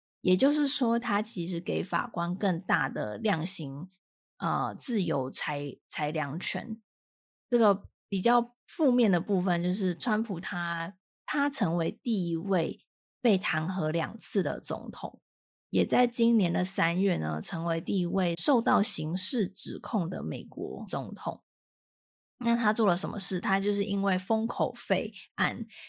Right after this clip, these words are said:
面临了三十四项，就是，呃，伪造商业记录的重罪指控，然后他又在另外三起刑事案件中被指控犯下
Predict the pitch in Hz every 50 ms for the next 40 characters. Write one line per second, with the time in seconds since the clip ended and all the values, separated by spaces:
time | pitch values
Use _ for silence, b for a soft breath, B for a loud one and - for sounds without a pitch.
0 | B _ - 262 254 214 185 175 170 170 165 165 170 170 - - 208 202 208 214
1 | - 160 160 - - - 190 175 165 - - - 170 160 151 165 170 165 165 165
2 | 165 165 165 170 185 b b b b _ _ _ _ - - 156 151 143 117 113
3 | 113 107 110 - 254 254 220 202 190 190 233 214 190 185 190 - 208 202 208 220
4 | 220 208 185 185 - - 185 180 185 180 170 - 170 - - - - 254 220 175
5 | 165 165 - 196 175 147 - - - - - - - - - - - - - _
6 | _ _ _ _ _ _ _ _ - 135 165 185 196 220 233 226 220 190 196 202
7 | 208 190 185 185 202 202 185 196 240 285 277 254 262 269 240 208 190 - - 233
8 | 220 226 247 254 - - - - - - - - 165 156 170 185 - 202 - 185
9 | 190 175 170 185 185 175 165 165 190 170 165 160 175 - 196 190 185 - - -
10 | - - - 180 165 180 - 180 170 185 185 185 175 180 185